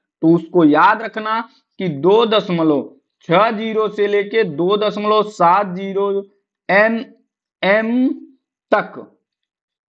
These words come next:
क्या होगा, दो दशमलव, सॉरी, सात एम, मतलब मीटर, दो दशमलव सात जीरो मीटर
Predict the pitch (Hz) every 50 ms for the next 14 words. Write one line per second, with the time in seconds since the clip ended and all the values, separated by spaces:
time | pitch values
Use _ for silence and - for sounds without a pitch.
0 | _ _ _ _ _ _ - - 196 202 202 208 202 202 214 262 302 - - _
1 | _ - 165 151 175 196 214 208 208 185 185 185 190 208 220 - - - 165 139
2 | 117 - - - - - 165 170 180 196 233 254 - - - _ _ _ - 170
3 | 165 147 127 110 117 131 147 160 165 165 175 185 180 180 175 143 - 135 139 156
4 | 175 175 185 180 196 220 214 - 180 170 170 175 165 175 180 202 254 - - -
5 | _ _ _ _ - - 165 185 196 180 180 185 156